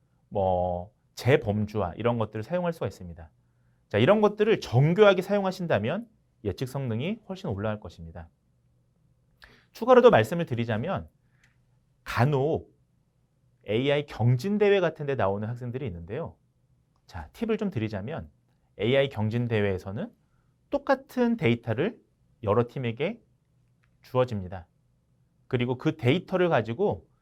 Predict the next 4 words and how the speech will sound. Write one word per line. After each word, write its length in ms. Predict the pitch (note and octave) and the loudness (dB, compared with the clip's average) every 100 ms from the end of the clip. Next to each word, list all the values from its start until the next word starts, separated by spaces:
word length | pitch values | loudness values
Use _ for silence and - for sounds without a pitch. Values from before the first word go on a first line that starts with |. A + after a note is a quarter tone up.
| _ - - - | _ -20 -20 -2
대부분 400 | C#3+ F#3+ G#3+ G#3+ | 2 4 2 0
돌리시는 460 | C3+ D#3+ F3+ G3 | 0 0 0 -2
모델도 440 | C3+ G#2+ A#2+ A#2 A#2+ | -2 -2 -2 -6 -8
유사합니다. 640 | - B2 G3+ E3 E2 - | -2 -2 -2 -4 -6 -14